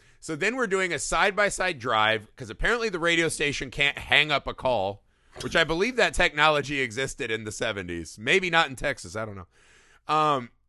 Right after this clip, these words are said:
but Leatherface, they're driving side by side in cars. Leatherface is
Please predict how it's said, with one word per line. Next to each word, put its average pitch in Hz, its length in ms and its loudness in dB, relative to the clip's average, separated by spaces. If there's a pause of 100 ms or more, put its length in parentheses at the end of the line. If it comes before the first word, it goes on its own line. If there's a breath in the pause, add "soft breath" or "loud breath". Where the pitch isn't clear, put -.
(760)
but 170 280 -4
Leatherface, 175 880 -2
they're 156 240 0
driving 190 460 2
side 180 340 -2
by 165 100 -4
side 139 400 0
in 123 120 -8
cars. 107 440 -2
Leatherface 143 760 -2 (460)
is 135 420 -6